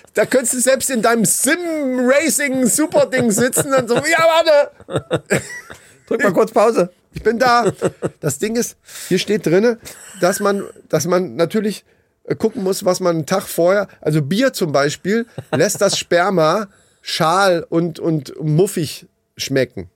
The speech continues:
Speaker 2: Okay.
Speaker 1: Das steht hier drinne, Leute, ich denk mir das nicht aus. Googelt es bitte selber. Hingegen Ananas oder überhaupt Früchte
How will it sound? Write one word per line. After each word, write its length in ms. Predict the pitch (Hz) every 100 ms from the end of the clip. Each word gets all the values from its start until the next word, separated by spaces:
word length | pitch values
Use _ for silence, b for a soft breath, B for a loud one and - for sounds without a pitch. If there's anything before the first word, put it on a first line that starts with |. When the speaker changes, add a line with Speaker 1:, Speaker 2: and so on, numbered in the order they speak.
| _
Speaker 2:
Okay. 460 | 135 120 101 139 147
Speaker 1:
Das 120 | 156
steht 360 | - 269 330 -
hier 160 | 285
drinne, 300 | 214 269 320
Leute, 320 | 254 302 320 208
ich 220 | 202 - _ _ 214
denk 200 | 269 233
mir 80 | 247
das 140 | 202
nicht 180 | 220 233
aus. 340 | 240 180 - -
Googelt 340 | 240 262 226
es 120 | 190
bitte 220 | - 202
selber. 380 | 180 208 196 120 b b b b b b b b _ _ _
Hingegen 560 | - 196 170 190 185 175 -
Ananas 540 | 196 240 180 165 196
oder 180 | 165 165
überhaupt 380 | 147 156 180 -
Früchte 600 | 180 214 220 - 139